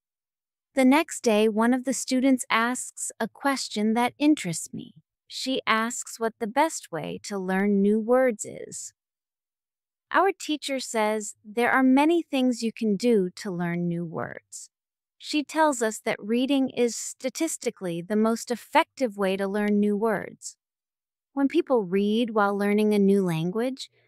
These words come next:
they learn twice as fast as people who don't read. It is good to read for at least thirty minutes every day. Missus Smith shows us what to do if we want to get the most out of reading.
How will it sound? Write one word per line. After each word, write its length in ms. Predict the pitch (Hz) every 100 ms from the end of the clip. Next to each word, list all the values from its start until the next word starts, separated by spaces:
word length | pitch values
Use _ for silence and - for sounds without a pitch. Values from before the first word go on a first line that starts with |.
| _
they 100 | -
learn 240 | 196 175 180
twice 560 | - - 175 202 -
as 160 | 196 -
fast 440 | - 170 196 -
as 120 | 202 -
people 340 | 208 - 226
who 120 | 262
don't 360 | 220 262 359 -
read. 340 | 175 - - - _ _ _ _ _ _ _ -
It 120 | 254 -
is 260 | 311 392 -
good 260 | 226 214
to 120 | 285
read 380 | 233 196 202 233
for 140 | - 202
at 100 | -
least 340 | 240 - -
thirty 320 | 277 294 320
minutes 460 | 294 220 156 - 160
every 260 | 139 175
day. 340 | 170 - 233 233 _ _ _ _ _ _ _ _ _ _ _
Missus 340 | 226 226 262 233
Smith 460 | - 220 226 -
shows 520 | - - 214 214 214 220
us 180 | 208 -
what 240 | 185 -
to 120 | -
do 460 | 208 180 143 165 220 - _ _ _ _ -
if 160 | 247 285
we 100 | 269
want 280 | 285 294
to 60 | 349
get 280 | 277 254 247
the 80 | 294
most 640 | 269 226 214 240 254 - -
out 160 | 208 214
of 160 | 226
reading. 460 | 196 147 - -